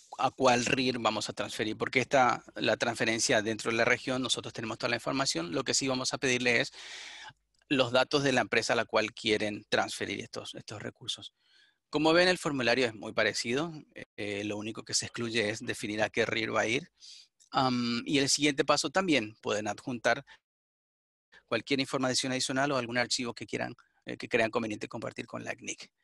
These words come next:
Luego le dan finalizar y su solicitud será procesada y ustedes van a recibir un contacto de nuestros analistas.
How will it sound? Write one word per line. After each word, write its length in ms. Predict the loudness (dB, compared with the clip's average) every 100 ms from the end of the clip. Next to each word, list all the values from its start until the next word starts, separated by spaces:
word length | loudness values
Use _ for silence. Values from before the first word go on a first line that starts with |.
| _ _ _ 0
Luego 180 | 4
le 80 | 6
dan 160 | 6 4
finalizar 560 | 2 2 2 2 0 -6 _ -20 -14
y 80 | -8
su 140 | -4 -2
solicitud 400 | -2 -4 0 0
será 240 | 2 2
procesada 560 | 0 -2 2 4 2 0
y 100 | -6
ustedes 300 | 0 0 2
van 160 | 0
a 20 |
recibir 400 | 0 0 -4 -6
un 80 | -6
contacto 540 | -8 -2 -4 -2 -12 -14 _ _ _ _ _ _ _ _ -20 -20 -20
de 160 | -4 -4
nuestros 440 | -4 -8 -6 -2
analistas. 600 | -2 -2 -4 -8 -10 -10